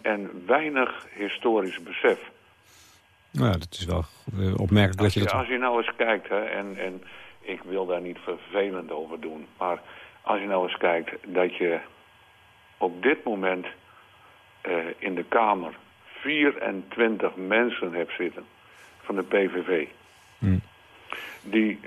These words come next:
Speaker 1: werkelijk waar niks anders doen dan, dan, eh, eh, gewoon badinerend spreken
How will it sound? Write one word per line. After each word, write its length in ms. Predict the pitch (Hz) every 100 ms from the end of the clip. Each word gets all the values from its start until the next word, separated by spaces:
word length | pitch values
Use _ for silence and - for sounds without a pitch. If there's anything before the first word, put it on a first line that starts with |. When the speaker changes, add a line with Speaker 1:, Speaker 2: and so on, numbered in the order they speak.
| - 90 80
Speaker 1:
werkelijk 560 | 147 170 - 117 98
waar 300 | 98 90 78 -
niks 500 | 87 95 147 165 -
anders 360 | 117 113 98
doen 300 | - 95 92 - - - -
dan, 380 | - 98 90 87 -
dan, 360 | 90 87 85 82 - -
eh, 220 | 87 82
eh, 500 | 82 82 80 78 82
gewoon 360 | 95 92 82 - -
badinerend 1040 | 92 92 101 95 90 95 151 170 127 98
spreken 580 | - - 104 95 87 85